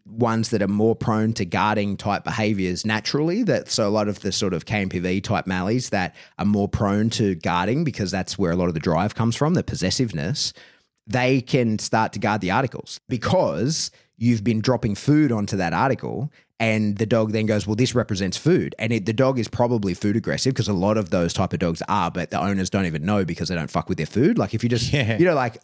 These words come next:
Speaker 1: quite a lot of people with those kind of dogs
Speaker 2: Yep.
Speaker 1: have quite food aggressive dogs, but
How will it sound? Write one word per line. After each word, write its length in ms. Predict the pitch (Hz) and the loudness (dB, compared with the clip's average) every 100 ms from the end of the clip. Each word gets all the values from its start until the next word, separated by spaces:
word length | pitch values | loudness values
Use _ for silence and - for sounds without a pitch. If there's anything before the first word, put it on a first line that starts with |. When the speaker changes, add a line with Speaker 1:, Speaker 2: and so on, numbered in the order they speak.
| - | 0
Speaker 1:
quite 200 | 190 151 | 2 2
a 40 | |
lot 240 | 117 143 220 | 2 2 2
of 120 | 165 | 2
people 240 | 131 113 | -2 0
with 100 | 104 | 0
those 180 | 104 104 | 2 0
kind 180 | 113 90 | 0 -2
of 60 | 85 | 2
dogs 500 | 82 67 85 120 127 | 2 0 -4 -4 0
Speaker 2:
Yep. 240 | 110 - _ _ | 0 -2 _ _
Speaker 1:
have 440 | - 147 147 117 - | 0 2 0 -2 -4
quite 320 | - 135 117 - _ _ _ 101 | 2 2 2 -6 _ _ _ -20
food 280 | - 143 131 | -2 2 4
aggressive 340 | 107 110 107 | 4 2 2
dogs, 280 | 95 160 101 | 2 2 0
but 240 | - 95 | -2 -4